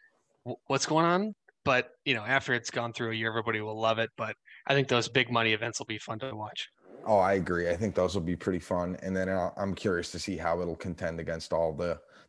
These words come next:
Speaker 2: the live changes now that they're doing a big full field year of a bunch of events. I think it'll make it extremely fun to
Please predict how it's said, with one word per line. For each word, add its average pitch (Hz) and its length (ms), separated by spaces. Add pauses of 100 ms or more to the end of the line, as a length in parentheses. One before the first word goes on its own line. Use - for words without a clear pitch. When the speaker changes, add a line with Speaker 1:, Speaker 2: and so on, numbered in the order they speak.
Speaker 2:
the 101 80
live 92 300
changes 87 560
now 87 160
that 82 140
they're 82 140
doing 85 260
a 87 100 (180)
big 87 180
full 82 280
field 82 360
year 82 280
of 82 120
a 85 60
bunch 82 260
of 78 80
events. 82 380
I 85 80
think 90 220
it'll 82 120
make 82 220
it 82 80
extremely 85 500
fun 82 340
to 80 180